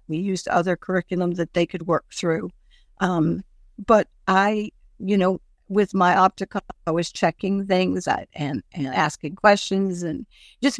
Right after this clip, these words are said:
getting them to places, getting them to violin lessons or percussion lessons or, um, you know, whatever other,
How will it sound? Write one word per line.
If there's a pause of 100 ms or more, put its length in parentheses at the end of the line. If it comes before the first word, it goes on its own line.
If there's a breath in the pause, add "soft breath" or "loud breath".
getting
them
to
places,
getting
them
to (1080 soft breath)
violin
lessons
or
percussion
lessons
or,
um, (640)
you
know,
whatever
other,